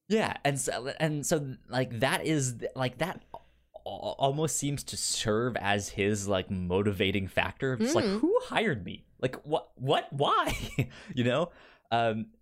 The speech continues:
Speaker 1: and, and so, yeah, he ends up, like, not being, like, the ma-, he ends up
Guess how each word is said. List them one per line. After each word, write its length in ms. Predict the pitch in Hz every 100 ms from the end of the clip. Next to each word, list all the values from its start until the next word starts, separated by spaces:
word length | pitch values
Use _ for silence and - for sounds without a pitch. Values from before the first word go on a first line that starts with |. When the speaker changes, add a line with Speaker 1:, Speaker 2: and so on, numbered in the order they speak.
| -
Speaker 1:
and, 320 | 131 127 120
and 140 | 127 120
so, 200 | 135 123 110
yeah, 180 | 147 143
he 260 | - 147 139
ends 220 | 147 139
up, 220 | 123 -
like, 200 | 95 104
not 520 | 117 104 110 151 - 101
being, 340 | 123 127 110
like, 280 | 107 101 101
the 100 | 110
ma-, 220 | 107 107
he 240 | - 165 147
ends 160 | 175
up 100 | 175